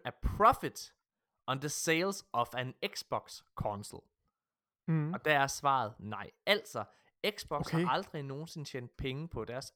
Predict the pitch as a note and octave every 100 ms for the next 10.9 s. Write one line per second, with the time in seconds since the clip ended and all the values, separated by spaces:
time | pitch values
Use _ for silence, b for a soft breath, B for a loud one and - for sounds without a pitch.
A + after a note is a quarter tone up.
0 | _ C#3+ D3 - E3+ - B3 G3+ A2 -
1 | b b b E3+ G3 F3 F#3+ G3 A3+ G3+
2 | - F3 E3 A2+ G#2 C#3 D3+ F3+ G3+ G3+
3 | E3+ C3 B2 B2+ F#3 F3+ A#3+ G3 A#2 -
4 | - A2 _ _ _ _ _ b b _
5 | _ _ _ _ _ _ _ - b b
6 | b _ - - _ _ - F3 E3+ E3+
7 | E3+ F3+ G3 F#3+ F3+ D#3 C#3+ G3 F3+ E3
8 | - G3+ D3+ D3+ D3 C#3 B2+ B2+ - D3
9 | F3+ E3 - - D#3 A#2+ - E3 C#3+ B2+
10 | C#3 C#3+ D3 C#3+ C#3 B2+ A#2+ B2 -